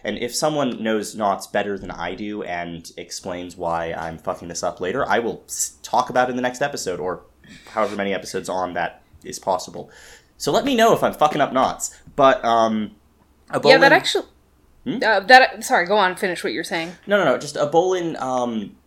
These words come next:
Speaker 1: because it doesn't, uh, constrict or loosen open with either being slack or taut, it's an incredibly versatile knot whenever you want to fix something to something else. It's, it's called a bowline because it is a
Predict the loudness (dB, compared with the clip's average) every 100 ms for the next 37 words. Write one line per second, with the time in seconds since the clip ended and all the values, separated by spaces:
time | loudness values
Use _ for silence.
0 | -10 -10 -2 -2 -2 -6 -8 -2 0 0
1 | -6 -8 -14 -6 -4 -4 -10 -10 -10 -8
2 | -4 -6 -6 -18 -20 _ -4 0 0 0
3 | -6 _ _ -10 -6 -6 -4 -6 -6 -8
4 | -6 -6 -6 -8 -8 -8 -6 -4 -2 -2
5 | -6 -8 -10 -10 -6 -4 -2 -2 -4 -12
6 | -14 -8 -2 -2 -2 -16 -20 _ -8 -6
7 | -8 -2 -2 -2 -6 -4 -6 -6 -12 -10
8 | -2 -2 -2 -4 -6 -6 -6 -4 -4 -6
9 | -16 -10 -10 -6 -6 -6 -8 -10 -8 -8
10 | -8 -10 -10 -12 -16 -20 _ _ _ _
11 | -8 -8 -2 2 2 0 -2 -2 0 0
12 | -2 -4 -10 -8 -8 -4 -6 -6